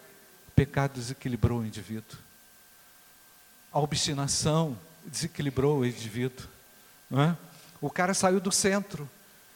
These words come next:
ele atropela, ele xinga, ele chuta, ele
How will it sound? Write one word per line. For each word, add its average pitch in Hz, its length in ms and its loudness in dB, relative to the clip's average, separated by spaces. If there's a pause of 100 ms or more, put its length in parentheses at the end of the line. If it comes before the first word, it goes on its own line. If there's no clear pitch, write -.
(120)
ele 175 160 0
atropela, 196 520 -2
ele 175 140 -2
xinga, 190 360 0
ele 160 140 -2
chuta, 160 640 0 (460)
ele 165 640 0